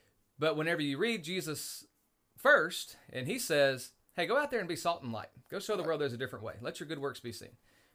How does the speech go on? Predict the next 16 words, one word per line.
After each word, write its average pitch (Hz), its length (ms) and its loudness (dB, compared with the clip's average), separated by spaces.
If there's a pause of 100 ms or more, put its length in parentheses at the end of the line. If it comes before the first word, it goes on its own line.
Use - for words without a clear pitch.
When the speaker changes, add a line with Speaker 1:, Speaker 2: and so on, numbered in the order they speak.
(100)
Speaker 1:
Well, 160 140 -4
then 165 100 4
that, 233 320 2
that 156 220 2
over-, 190 340 0 (140)
overrides, 143 1120 2 (160)
I 127 140 -2
would 117 140 -4
say, 117 480 -4 (260)
or, 117 80 -8
or, 117 260 -4
um, 107 280 -2 (300)
is, 117 160 -10
is 123 160 -10
kind 175 220 2
of - 140 -2